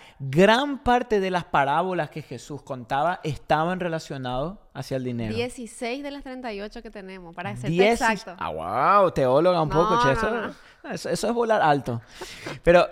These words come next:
Speaker 1: dieciséis de las treinta y ocho.
Speaker 2: Dieciséis de las treinta y ocho parábolas que contó Jesús
Speaker 1: Hmm.
Speaker 2: son sobre el manejo del dinero o relacionado a lo que sería finanzas y todo lo que es el tema del dinero. Así que,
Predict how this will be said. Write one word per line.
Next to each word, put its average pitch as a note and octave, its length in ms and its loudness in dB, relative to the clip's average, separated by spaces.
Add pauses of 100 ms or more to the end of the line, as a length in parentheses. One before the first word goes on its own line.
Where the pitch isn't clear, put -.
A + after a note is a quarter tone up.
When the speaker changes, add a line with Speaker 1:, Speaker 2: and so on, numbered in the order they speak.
Speaker 1:
dieciséis C4+ 800 4
de C4+ 60 2
las B3 100 -2
treinta A3 260 -4
y F3+ 80 -2
ocho. F3 280 -4
Speaker 2:
Dieciséis G#3+ 420 -10
de - 40 -8
las B3+ 100 -10
treinta B3+ 280 -10
y A3+ 40 -8
ocho A3 200 -12
parábolas A3 460 -6
que A#3+ 260 -10 (160)
contó A3 340 -12
Jesús B3+ 600 -10 (240)
Speaker 1:
Hmm. D3 400 -4
Speaker 2:
son C#4+ 680 0
sobre A#3+ 680 -4 (280)
el A3+ 160 -6
manejo A3+ 800 -4
del C4+ 160 -4
dinero A#3+ 720 -8
o A#3 140 0
relacionado A#3+ 720 -8
a A3 60 -8
lo A3 120 -12
que A3 120 -16
sería G3 360 -14
finanzas G3+ 1080 -14 (340)
y - 100 -20
todo G3+ 200 -8
lo G#3 100 -10
que F#3+ 240 -10
es G3 80 -14
el G3+ 160 -16
tema F#3+ 200 -14
del F#3+ 100 -12
dinero. F#3 260 -12
Así F#3 160 -16
que, B3 220 -10